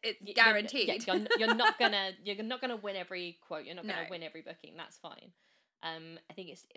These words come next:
Speaker 2: for me, the hardest bit is the unsolicited
Speaker 1: Yeah, and I think people do that. I think they just like to do that. I,
Speaker 2: I, I
Speaker 1: I
Speaker 2: genuinely think it comes from a good place.
Speaker 1: Yeah.
Speaker 2: If people are like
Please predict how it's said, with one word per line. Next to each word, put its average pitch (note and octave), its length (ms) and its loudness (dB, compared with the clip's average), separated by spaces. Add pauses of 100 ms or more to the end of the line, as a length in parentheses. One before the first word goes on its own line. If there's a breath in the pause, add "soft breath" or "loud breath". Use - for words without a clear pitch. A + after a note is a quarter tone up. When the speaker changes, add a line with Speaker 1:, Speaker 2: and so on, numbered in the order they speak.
Speaker 2:
for G3 80 -14
me, F#3 340 -12
the D#3+ 80 -16
hardest D#3 440 -14
bit C#3+ 200 -16
is D3 160 -20
the D3+ 160 -16
unsolicited - 800 -20 (1300)
Speaker 1:
Yeah, A3 300 4 (120)
and G#3+ 100 0
I A3 60 -2
think A#3+ 360 -6
people A#3 300 -10
do A3 200 -10
that. E3 280 -4
I - 60 -10
think F#4 160 -12
they B4+ 80 -8
just C#4 160 -10
like A#3+ 140 -8
to F3+ 140 -12 (600)
do A#3 80 -14
that. A3+ 200 -8
I, C#4 100 0 (220)
Speaker 2:
I, C#4+ 60 -2
I F#4 200 2
Speaker 1:
I A4 60 -8
Speaker 2:
genuinely G#4 400 -6
think C#4+ 200 -10
it - 20 -20
comes B3+ 180 -10
from A#3+ 80 -12
a A3+ 40 -12
good A3 160 -12
place. G#3+ 380 -14 (100)
Speaker 1:
Yeah. D4+ 420 4
Speaker 2:
If D4 120 -6
people C4 240 -8
are A#3+ 60 -10
like A3 260 -12